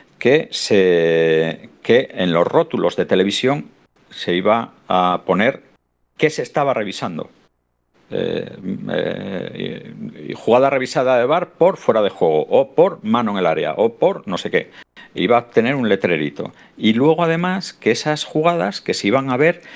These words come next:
en los videomarcaro-, videomarcadores del estadio, que evidentemente, o sea, me parece, hostia, que lo vea todo el mundo. Claro, yo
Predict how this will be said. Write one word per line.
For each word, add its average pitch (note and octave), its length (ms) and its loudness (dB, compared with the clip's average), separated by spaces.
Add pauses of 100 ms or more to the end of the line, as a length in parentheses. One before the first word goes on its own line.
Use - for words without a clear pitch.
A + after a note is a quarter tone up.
(220)
en F#2+ 160 0
los F2+ 180 2
videomarcaro-, F#2 800 0
videomarcadores F#2 1500 -2 (200)
del E2+ 120 -6
estadio, - 540 -4
que D#2+ 420 2
evidentemente, D3 1080 2
o - 40 -8
sea, - 140 -6
me - 140 -2
parece, - 460 0 (160)
hostia, - 300 0
que - 80 0
lo E2+ 100 4
vea G#2+ 180 2
todo F#2+ 160 -2
el E2+ 60 -2
mundo. A2 420 -2 (360)
Claro, C3+ 200 0
yo A2+ 280 0